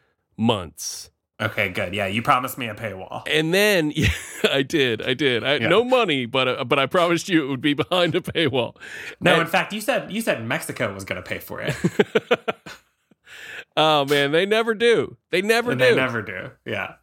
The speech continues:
Speaker 1: They never come through on that. They're always,
Speaker 2: They
Speaker 1: that's one
Speaker 2: never
Speaker 1: of the things about, uh,
Speaker 2: built that
Speaker 1: about
Speaker 2: paywall.
Speaker 1: Mexico, the country, the government.
Speaker 2: <laughs> Yeah.
Speaker 1: Is,
Speaker 2: Not the
Speaker 1: is
Speaker 2: great
Speaker 1: that
Speaker 2: people.
Speaker 1: uh, not, yeah, not fantastic, fantastic people.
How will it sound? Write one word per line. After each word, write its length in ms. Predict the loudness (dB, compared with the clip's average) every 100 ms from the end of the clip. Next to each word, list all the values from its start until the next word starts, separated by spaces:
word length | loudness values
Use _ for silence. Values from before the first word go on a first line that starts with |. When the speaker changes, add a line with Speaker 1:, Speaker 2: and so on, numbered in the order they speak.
| -4
Speaker 1:
They 180 | 0 2
never 300 | 4 2 2
come 240 | 2 0
through 300 | 0 2 2
on 140 | 0 -4
that. 180 | -10 -2
They're 160 | 0 4
always, 360 | 4 4 2
Speaker 2:
They 80 | 0
Speaker 1:
that's 180 | 0 2
one 160 | 2 2
Speaker 2:
never 40 |
Speaker 1:
of 60 | 0
the 60 |
things 340 | -2 -2 -2 -4
about, 360 | -2 -2 -2 -4
uh, 180 | 0 2
Speaker 2:
built 140 | 4
that 80 | 2 2
Speaker 1:
about 180 | 2 4
Speaker 2:
paywall. 40 |
Speaker 1:
Mexico, 460 | 2 2 0 0 0
the 120 | 0
country, 540 | 0 0 0 -8 -12 _ _ _ _ _ 0
the 80 | 4
government. 480 | 4 4 2 2 2
Speaker 2:
<laughs> 60 | 0 -4 _ _ _ -4
Yeah. 280 | -2 -2 -6 _ 0
Speaker 1:
Is, 320 | 2 2 0
Speaker 2:
Not 100 | 0
the 60 | 2
Speaker 1:
is 80 |
Speaker 2:
great 140 | 4 4
Speaker 1:
that 80 | 4
Speaker 2:
people. 440 | 0 -2 -4 -8 -2
Speaker 1:
uh, 100 | -2 -2 -8 -20 -6
not, 240 | 0 0 2
yeah, 220 | 0 0
not 340 | -6 -6 -8 -4
fantastic, 580 | -2 2 0 0 -6 -4
fantastic 540 | 0 2 0 -2 -6
people. 240 | -10 -10